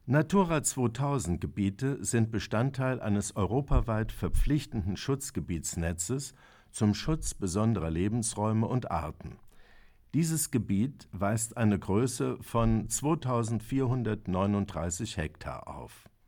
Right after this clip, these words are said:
Das Schutzgebiet erstreckt sich über Teile der Stadt Saarbrücken, der Gemeinde Quierschied sowie der Gemeinde Heusweiler.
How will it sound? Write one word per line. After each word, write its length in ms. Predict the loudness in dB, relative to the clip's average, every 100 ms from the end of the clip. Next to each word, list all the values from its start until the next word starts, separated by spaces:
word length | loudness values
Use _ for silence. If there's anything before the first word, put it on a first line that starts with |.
| _ _ _ -20 _ _ _ _ _ _ -2
Das 180 | -2
Schutzgebiet 760 | 2 0 0 -2 0 0 -2 -4
erstreckt 540 | -6 -6 -4 -4 -4 -6
sich 320 | -6 -6 -4
über 260 | -2 -2
Teile 460 | -2 0 0 0 0
der 140 | -2
Stadt 260 | -2 -2 -2
Saarbrücken, 800 | -2 -4 0 -2 2 2 2 -2 -10 _ -20 -20 -20 -20 _ _ -2
der 100 | 2
Gemeinde 420 | 6 8 6 4 0
Quierschied 960 | 10 10 12 6 0 -2 -4 -6 -10 -2
sowie 340 | 0 2 2
der 140 | 2
Gemeinde 520 | 4 4 4 4 2 0
Heusweiler. 760 | 0 0 -4 -6 -8 -12 -14